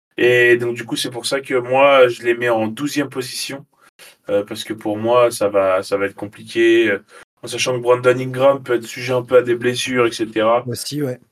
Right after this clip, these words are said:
Speaker 1: Donc, euh, pff, c'est, c'est un peu le gros flou chez les Pels. Euh, ça va quand même, moi, je les vois quand même douzième parce que ça va gagner des matchs quand Zion sera là, quand Ingram sera là.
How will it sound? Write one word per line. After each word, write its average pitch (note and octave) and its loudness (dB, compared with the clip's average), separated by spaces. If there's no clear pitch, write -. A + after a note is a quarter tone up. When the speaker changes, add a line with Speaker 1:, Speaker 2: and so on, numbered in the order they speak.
Speaker 1:
Donc, C3 -2
euh, A2 4
pff, - -12
c'est, A#2+ 4
c'est D3+ -4
un C#3+ 0
peu F3+ -2
le D#3+ 8
gros E3+ 2
flou E3+ -6
chez D#3 0
les C3+ 0
Pels. D#3+ 2
Euh, G2+ -4
ça B2 0
va B2+ 2
quand D3 0
même, D3 2
moi, C#3+ -2
je C3 -6
les C3 -2
vois B2 2
quand C#3 -4
même C#3 -4
douzième C#3 0
parce A2+ -8
que A2+ 0
ça A2 -4
va A2+ 0
gagner A#2+ -2
des A#2+ -2
matchs B2+ -2
quand A#2 -4
Zion A2+ 0
sera A2 -2
là, A#2 2
quand A2 -10
Ingram A2+ -6
sera G#2+ -4
là. A2+ -6